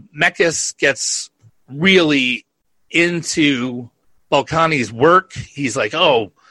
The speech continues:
I don't care what's going on outside. I need to understand this Balkany thing. I've become a new kind of creature. I'm no longer collect-,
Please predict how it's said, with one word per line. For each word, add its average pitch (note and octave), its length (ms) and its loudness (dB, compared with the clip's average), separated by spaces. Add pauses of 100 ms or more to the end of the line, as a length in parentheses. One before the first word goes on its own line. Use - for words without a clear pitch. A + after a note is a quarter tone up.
(120)
I D#3 80 2
don't F3+ 160 0
care D#3+ 140 0
what's B2 160 -2
going D3 240 0
on C3 180 0
outside. C3+ 540 0
I G#2+ 80 0
need D#3 220 -4
to D3 100 0
understand C#3+ 520 -2
this A2 120 -6
Balkany D3+ 520 -2
thing. G2+ 260 -2 (340)
I've F#3 200 2
become D#3 300 -4
a C#3 40 -2
new E3+ 220 -2
kind E3 220 -2
of D3 100 -2
creature. E3 300 0
I'm D#3 120 0
no F#3+ 160 0
longer E3 360 2
collect-, F3 440 -4